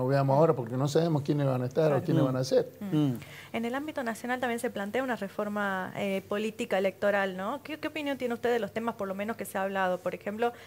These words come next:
Speaker 2: la eliminación de las paso, la boleta única de papel,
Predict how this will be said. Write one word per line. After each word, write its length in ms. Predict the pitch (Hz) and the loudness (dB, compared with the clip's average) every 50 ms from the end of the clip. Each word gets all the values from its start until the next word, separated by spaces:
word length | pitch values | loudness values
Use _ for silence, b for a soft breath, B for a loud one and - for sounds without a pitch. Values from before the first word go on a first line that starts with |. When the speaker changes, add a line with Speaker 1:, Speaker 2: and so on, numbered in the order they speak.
| B B | B B
Speaker 2:
la 80 | - 190 | -6 -4
eliminación 480 | 190 185 185 185 185 190 190 - 214 | -4 -4 -6 -6 -6 -6 -6 -6 -6
de 80 | 202 202 | -4 -4
las 120 | 196 196 - | -6 -6 -6
paso, 880 | - - 208 214 208 208 208 202 - - - 196 196 196 190 196 202 196 - - - | -4 -2 0 2 2 0 0 -4 -6 -6 -4 -2 0 0 0 0 -2 -4 -8 -14 -12
la 160 | - 196 190 180 | -6 -2 -2 0
boleta 340 | 185 185 185 190 180 190 | 0 0 -2 -2 -4 -6
única 300 | 185 190 190 190 185 202 | -6 -6 -6 -4 -4 -2
de 100 | 185 185 | -2 -2
papel, 800 | 180 185 180 175 - 202 202 202 208 202 202 202 196 196 196 196 | -2 -2 -4 -2 -2 -2 0 0 0 2 0 0 0 -2 -6 -8